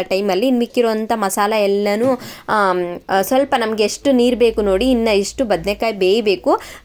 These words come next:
So, ಆ ರೀತಿ ನಾನು ಮಾಡೋದು ತುಂಬ ಗ್ರೇವ್-, ಅಂದರೆ ಸ್ವಲ್ಪ, ಮ್, ಗಟ್ಟಿ ಇರೋ ಥರನೇ ಎಣ್ಣೆ ಬದನೆಕಾಯಿನ ಮಾಡೋದು,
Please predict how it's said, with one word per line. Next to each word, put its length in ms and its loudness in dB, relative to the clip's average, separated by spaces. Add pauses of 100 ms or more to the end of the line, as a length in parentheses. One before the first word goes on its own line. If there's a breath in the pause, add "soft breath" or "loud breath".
So, 60 4 (160)
ಆ 200 2
ರೀತಿ 360 -2
ನಾನು 320 0
ಮಾಡೋದು 340 0
ತುಂಬ 280 0
ಗ್ರೇವ್-, 540 0
ಅಂದರೆ 260 0
ಸ್ವಲ್ಪ, 460 0
ಮ್, 580 -4
ಗಟ್ಟಿ 460 0
ಇರೋ 140 4
ಥರನೇ 440 0
ಎಣ್ಣೆ 160 0
ಬದನೆಕಾಯಿನ 480 -4
ಮಾಡೋದು, 480 0